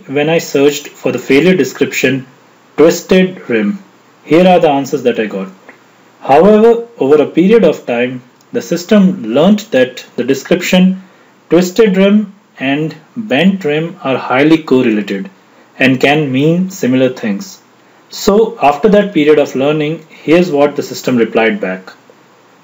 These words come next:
When I searched for twisted rim, it had answers related to bent rim included in the top three, and the confidence factor is also a lot higher than the previous case. So far,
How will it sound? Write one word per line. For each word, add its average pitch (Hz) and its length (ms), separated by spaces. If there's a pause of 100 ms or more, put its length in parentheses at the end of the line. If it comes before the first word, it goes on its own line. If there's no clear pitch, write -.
When 170 220
I 220 80
searched 180 320
for 170 200
twisted 139 460
rim, 160 280 (120)
it - 240
had 127 420
answers 147 560
related 139 400
to 147 60
bent 127 440
rim 147 400
included 131 440
in 127 100
the 123 80
top 117 320
three, 92 300 (500)
and 123 140
the 120 80
confidence 185 500
factor 156 680 (380)
is 127 160
also 147 420
a 131 60
lot 139 300
higher 139 340
than 117 220
the 113 80
previous 107 400
case. - 440 (440)
So 226 240
far, 175 460